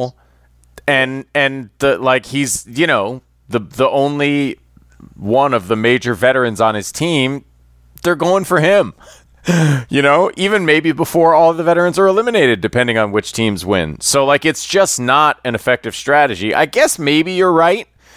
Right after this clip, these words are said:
Speaker 2: about Fessy, but I gotta believe he could have leveraged his challenge relationships better than he can leverage relationships with, like, Big Brother people he didn't compete with, you know?
Speaker 1: That,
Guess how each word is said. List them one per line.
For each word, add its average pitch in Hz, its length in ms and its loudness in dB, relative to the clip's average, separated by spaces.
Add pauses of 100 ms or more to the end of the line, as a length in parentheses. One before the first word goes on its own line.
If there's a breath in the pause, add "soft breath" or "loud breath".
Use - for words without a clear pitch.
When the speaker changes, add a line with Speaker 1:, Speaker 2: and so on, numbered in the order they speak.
(180 soft breath)
Speaker 2:
about 196 320 0
Fessy, 208 560 -2 (640 soft breath)
but 208 100 2
I 214 120 4
gotta 226 340 2
believe 147 460 0
he 143 160 -2
could 147 200 0
have 123 120 0
leveraged 123 520 0
his 113 300 0
challenge 127 480 -2
relationships 101 720 -2
better 120 340 0
than 101 160 -6
he 104 140 -8
can 104 260 -4 (580 soft breath)
leverage 120 520 -2
relationships 107 760 -2
with, 101 180 -2
like, 107 400 -2 (840 soft breath)
Big 139 240 -2
Brother 131 260 0
people 110 340 -4
he 113 140 0
didn't 127 340 -2
compete 156 420 -4
with, - 340 -10 (240)
you 107 140 -2
know? 120 280 -2 (540 soft breath)
Speaker 1:
That, 240 180 -2